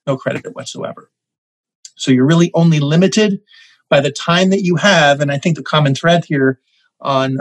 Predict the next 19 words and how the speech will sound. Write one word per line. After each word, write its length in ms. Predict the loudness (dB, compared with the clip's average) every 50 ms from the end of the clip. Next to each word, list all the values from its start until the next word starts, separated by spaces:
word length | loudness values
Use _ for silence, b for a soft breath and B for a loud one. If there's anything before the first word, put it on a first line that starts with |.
| -6 -6
uh, 140 | -6 -6 -6 -6
most 300 | -2 0 0 0 0 -2
of 40 | -4
the 140 | -6 -2 -2
episodes 500 | -2 -2 -2 -6 -6 -6 -8 -8 -8 -10
that 120 | -10 -10
you're 140 | -10 -12 -14
going 220 | -10 -8 -8 -6 -6
to 60 | -8
hear, 460 | -8 -6 -6 -4 -4 -2 -4 -6 -8 -8 _ _
you've 220 | -10 -10 -10 -10 -12 _ _ _ -6
heard 180 | -6 -4 -4
some 280 | -2 -4 -4 -4 -4 -4
already 340 | -4 -2 -2 -2 -2 -2 -2
in 80 | -2 -2
the 60 | -2
past 360 | -2 -2 0 0 0 0 -2
or 280 | -4 -2 -2 -2 -4 -6 -10 -14 -12
have, 180 | -10 -10 -10